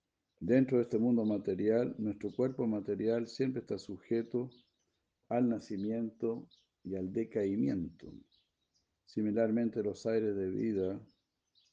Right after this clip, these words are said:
el aire de vida, el prana, es arrasado por el hambre y la sed. La mente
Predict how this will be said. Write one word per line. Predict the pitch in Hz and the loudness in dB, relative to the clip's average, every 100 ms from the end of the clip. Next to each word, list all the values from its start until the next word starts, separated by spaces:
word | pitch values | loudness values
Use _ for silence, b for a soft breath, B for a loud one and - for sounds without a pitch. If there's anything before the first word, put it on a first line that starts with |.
| _ _ _ _ _ _ _ | _ _ _ _ _ _ _
el | 90 107 | -2 2
aire | 127 120 | 2 2
de | 104 101 | 2 2
vida, | 117 104 | 2 0
el | 98 | -2
prana, | 95 107 117 107 98 92 - _ _ _ - | -4 -2 0 0 -2 -6 -14 _ _ _ -10
es | 107 - | -10 -6
arrasado | 127 127 117 - 127 127 113 - | -2 -2 -2 -4 -2 2 0 0
por | 104 | -2
el | 95 | 0
hambre | 110 117 110 | 0 0 0
y | 104 | -2
la | 98 | -6
sed. | - 131 120 - - _ _ _ _ _ _ _ _ _ _ | -4 -2 -2 -6 -20 _ _ _ _ _ _ _ _ _ _
La | 95 98 | -2 0
mente | 101 120 123 120 123 127 | 2 2 2 0 -4 -4